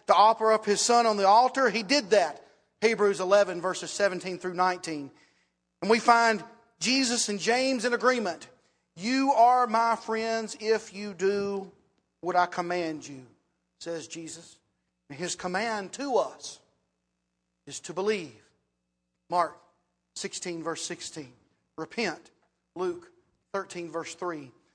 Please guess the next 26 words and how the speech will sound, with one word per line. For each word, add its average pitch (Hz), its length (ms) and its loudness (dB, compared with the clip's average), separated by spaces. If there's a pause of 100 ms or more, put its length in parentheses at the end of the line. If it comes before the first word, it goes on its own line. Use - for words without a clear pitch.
(120)
Confess. 196 720 0 (320)
Matthew 175 380 -4
ten, 175 440 -4 (360)
verse 175 200 -2
thirty-two. 165 500 -4
And 151 80 -6
be 165 100 -4
baptized. 180 760 2 (480)
Mark 170 320 -2
sixteen 185 520 -12
sixteen. 151 480 -16
These 220 180 -8
are 254 60 -6
the 240 100 -6
commands 247 560 2
of 170 100 -10
Jesus 220 340 -8
Christ. 214 440 4 (240)
If 196 160 -6
you 269 140 6
are 269 160 6
his 254 180 -2
friends, 247 640 2 (180)
you 254 120 4
will 233 140 6
obey 175 600 2